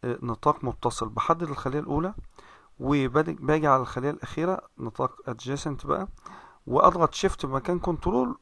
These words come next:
وكليك بعديها، بيتم تحديد النطاق أو الرينج بتاعي. عشان أحدد، آه، عمود، بقف على التسمية بتاعت العمود اللي هي الحرف،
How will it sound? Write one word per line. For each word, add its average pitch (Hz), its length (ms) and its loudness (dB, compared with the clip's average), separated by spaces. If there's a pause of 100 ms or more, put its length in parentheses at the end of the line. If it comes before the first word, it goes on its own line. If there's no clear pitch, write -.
(140)
وكليك 151 720 0
بعديها، 110 380 -2
بيتم 123 520 -4
تحديد - 540 -4
النطاق 120 640 -2
أو 120 180 2
الرينج 120 400 -4 (160)
بتاعي. 107 320 -4 (920)
عشان 233 260 0
أحدد، 185 480 0 (120)
آه، 127 320 2
عمود، 143 420 2
بقف - 340 -4
على 123 280 2 (160)
التسمية 147 460 -4
بتاعت 143 300 -2
العمود 139 300 0
اللي 131 120 -2
هي 135 40 2
الحرف، - 440 0